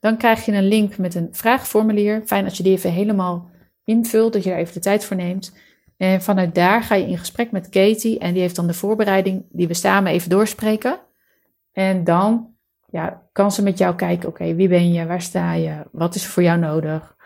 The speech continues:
Eh, welke coach past bij jou? Welke versie van het programma?" En dan ga je, eh, op die manier weer verder als het van beide kanten klikt. We gaan dus ook niet met iedereen in gesprek. Eh, we gaan alleen met je in gesprek als we voelen van, "Oké, dit is passend, wij kunnen jou helpen."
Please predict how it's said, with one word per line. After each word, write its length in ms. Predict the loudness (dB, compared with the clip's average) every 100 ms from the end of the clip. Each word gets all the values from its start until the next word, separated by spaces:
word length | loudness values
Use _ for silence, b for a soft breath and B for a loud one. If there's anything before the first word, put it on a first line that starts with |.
| b b _
Eh, 140 | -2
welke 340 | 2 2 0
coach 380 | 0 2 4 2
past 240 | 2 2 2
bij 100 | 2
jou? 300 | 4 2 2
Welke 220 | 0 2
versie 280 | 0 0 -2
van 140 | 0
het 120 | 0
programma?" 640 | -2 -2 0 0 0 -2 b b b b b _
En 540 | 0 0 0 -4 -8 _
dan 240 | 0 0 0
ga 160 | -2
je, 360 | -2 -2 -8 -12 -14
eh, 220 | -14 -12 -14
op 80 | 0
die 160 | 2
manier 440 | 4 2 0 -4 -8
weer 240 | -6 -6
verder 460 | -2 0 2 2 0
als 140 | -6
het 120 | -6 -2
van 120 | 0
beide 220 | 2 -2
kanten 280 | -4 -6 -8
klikt. 480 | -10 -10 -12 -20 _ b b b b
We 80 | -2
gaan 120 | 2
dus 120 | 4
ook 120 | 4 6
niet 260 | 4 4
met 120 | 2
iedereen 340 | 4 4 4 4
in 120 | 2
gesprek. 640 | 0 -2 0 0 -2 _ _ _ -2
Eh, 200 | 0 0
we 80 |
gaan 160 | -2 0
alleen 360 | 2 4 4 4
met 140 | 2
je 60 | -2
in 80 |
gesprek 340 | -6 -6 -8 -6
als 160 | -10
we 60 | -12
voelen 280 | 0 0 0
van, 200 | -4 -8
"Oké, 400 | -4 -2 -2 -2 b b b
dit 140 | -8 -8
is 160 | -6
passend, 440 | -2 0 0 -4 -4
wij 120 | -2
kunnen 220 | 0 0
jou 220 | 2 2
helpen." 600 | 4 4 2 0 -4 -4